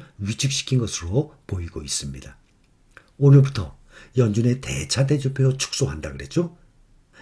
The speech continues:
양적 기축, 양적 긴축 큐티 시작이 됩니다. 정확히는 유월 중순쯤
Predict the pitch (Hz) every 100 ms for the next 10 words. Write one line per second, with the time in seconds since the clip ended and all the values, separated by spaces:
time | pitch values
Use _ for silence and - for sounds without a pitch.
0 | - 107 104 107 - 110 - - 90 -
1 | _ _ - - 110 98 92 135 - -
2 | 120 - 85 135 - - - 156 139 82
3 | - _ - - 80 71 69 67 - -
4 | 71 69 - 107 151 135 - _ _ -
5 | - _ 104 107 127 143 - 135 131 -
6 | 101